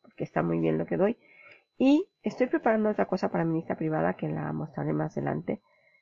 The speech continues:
Y es una cosa muy, muy buena que me está dando a mí muy buenos resultados para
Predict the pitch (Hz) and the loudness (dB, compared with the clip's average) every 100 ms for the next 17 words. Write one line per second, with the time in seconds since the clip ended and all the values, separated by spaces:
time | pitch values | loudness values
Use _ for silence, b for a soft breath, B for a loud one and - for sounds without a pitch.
0 | _ - 160 160 - 165 160 160 165 - | _ -4 2 2 2 -2 0 0 -4 2
1 | 160 160 180 233 254 233 220 208 202 196 | 2 2 2 2 4 2 4 4 4 0
2 | 170 180 170 160 156 160 156 151 139 156 | -2 2 2 2 0 0 0 0 0 -2
3 | 165 - 175 156 170 - 170 180 185 | -4 -6 -2 0 -2 4 4 6 2